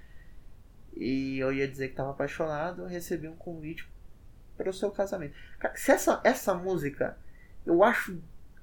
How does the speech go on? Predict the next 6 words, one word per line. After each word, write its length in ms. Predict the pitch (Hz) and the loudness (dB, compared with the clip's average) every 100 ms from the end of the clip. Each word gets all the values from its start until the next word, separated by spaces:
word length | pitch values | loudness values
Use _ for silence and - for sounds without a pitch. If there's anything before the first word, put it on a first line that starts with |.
| - - - | -16 -16 -14
uma 360 | 160 170 262 190 | -6 2 6 6
desgraceira 920 | 151 139 226 208 160 143 - 160 147 | 4 -6 -8 8 10 10 8 4 4
tão 160 | 147 196 | 4 -2
grande, 220 | 202 202 | -2 -4
porque 160 | - 214 | 2 4
assim, 400 | 214 208 156 | 4 2 0